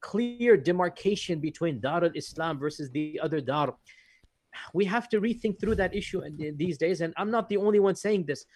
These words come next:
So many great ulama, Doctor Akram Nadwi and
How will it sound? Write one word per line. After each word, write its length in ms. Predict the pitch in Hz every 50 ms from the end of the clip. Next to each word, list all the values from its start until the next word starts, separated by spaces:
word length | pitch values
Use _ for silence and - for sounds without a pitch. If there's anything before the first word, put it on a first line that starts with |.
| _ _
So 400 | - - - - 220 240 247 247
many 320 | 214 208 202 190 190 175
great 400 | 123 113 - 131 165 196 208 -
ulama, 440 | - 156 165 165 165 165 170 170 156
Doctor 260 | 135 156 147 - - 147
Akram 240 | 160 - - 160 147
Nadwi 440 | 156 190 175 185 180 180 170 156 139
and 80 | 120